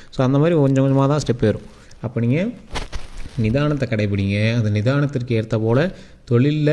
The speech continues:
முன்னேற்றத்துல, கல்வியில கொஞ்சம் அப்படியே கொஞ்சம் பொறுமையா ஒவ்வொரு ஸ்டெப்பா எடுத்து வைங்க. <clears throat> நல்ல காலம் பொறந்துச்சு அப்படின்னு நீங்க பாட்டுக்கு பட, பட, பட, படன்னு வண்டியில போய் முன்னாடி முட்டக்கூடாது.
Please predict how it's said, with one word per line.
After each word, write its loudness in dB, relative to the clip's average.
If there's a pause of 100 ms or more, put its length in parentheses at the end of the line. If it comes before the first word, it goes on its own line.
முன்னேற்றத்துல, 2
கல்வியில 0
கொஞ்சம் 0
அப்படியே 6
கொஞ்சம் 0
பொறுமையா 2
ஒவ்வொரு 2
ஸ்டெப்பா -2
எடுத்து 0
வைங்க. -6 (220)
<clears throat> -8
நல்ல 2
காலம் 2
பொறந்துச்சு 2
அப்படின்னு 2
நீங்க 2
பாட்டுக்கு 0
பட, 0
பட, 2
பட, 2
படன்னு 2
வண்டியில 4
போய் 2
முன்னாடி 4
முட்டக்கூடாது. 2